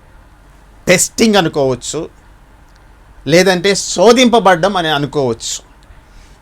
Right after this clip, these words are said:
ఇవన్నీ కూడా దానికి సంబంధించినటువంటి, ఆ ప్రక్రియలో ఉండేటటువంటి అంశాలే.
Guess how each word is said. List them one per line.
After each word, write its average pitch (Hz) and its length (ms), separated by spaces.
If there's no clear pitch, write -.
ఇవన్నీ 202 420
కూడా 262 480
దానికి 220 640
సంబంధించినటువంటి, 220 1400
ఆ 185 120
ప్రక్రియలో 269 800
ఉండేటటువంటి 214 1000
అంశాలే. 196 600